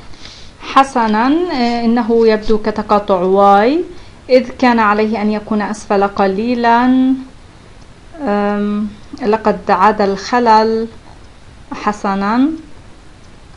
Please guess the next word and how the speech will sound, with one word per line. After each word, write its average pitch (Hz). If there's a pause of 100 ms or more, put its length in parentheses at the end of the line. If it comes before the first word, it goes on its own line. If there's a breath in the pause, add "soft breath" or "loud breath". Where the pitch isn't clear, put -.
(1800)
آم، 202